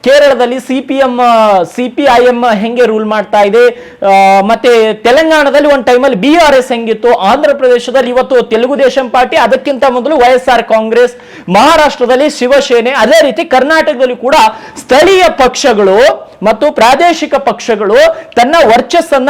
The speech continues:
ಬೆಳೆಸ್ಕೊಳ್ಬಹುದು ಮತ್ತು ಒಂದು ಜನರನ್ನ ಹಿಡಿದಿಟ್ಕೊಳ್ಬಹುದು. ಆದ್ರೆ ಆ ನಿಟ್ಟಿನಲ್ಲಿ ಕೆಲಸ ಮಾಡ್ಬೇಕಾಗಿದೆ. ನಿಖಿಲ್ ಕುಮಾರಸ್ವಾಮಿ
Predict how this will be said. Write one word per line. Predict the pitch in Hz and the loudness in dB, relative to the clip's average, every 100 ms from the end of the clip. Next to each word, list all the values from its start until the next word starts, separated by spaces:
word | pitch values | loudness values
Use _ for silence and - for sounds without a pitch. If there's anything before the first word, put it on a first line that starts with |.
| 277 | 0
ಬೆಳೆಸ್ಕೊಳ್ಬಹುದು | 185 233 269 294 269 226 220 320 | 2 0 0 -2 0 0 0 0
ಮತ್ತು | 302 196 | -2 0
ಒಂದು | 302 262 285 302 262 - - | 0 2 2 2 2 -2 -12
ಜನರನ್ನ | 147 233 294 330 277 320 | -2 0 2 2 2 0
ಹಿಡಿದಿಟ್ಕೊಳ್ಬಹುದು. | 156 269 269 254 - 226 180 190 320 | 0 -2 -2 -4 -2 -2 -2 0 2
ಆದ್ರೆ | 302 311 | 2 0
ಆ | 247 294 370 | 0 2 0
ನಿಟ್ಟಿನಲ್ಲಿ | 311 - 269 277 - | -2 -6 -6 -4 -2
ಕೆಲಸ | 226 269 349 285 | -2 -2 0 0
ಮಾಡ್ಬೇಕಾಗಿದೆ. | 185 269 320 285 240 208 277 | 2 0 2 0 0 -2 -2
ನಿಖಿಲ್ | 349 320 320 311 | -4 -2 -4 -4
ಕುಮಾರಸ್ವಾಮಿ | 285 269 254 254 262 | -2 -2 0 -2 -2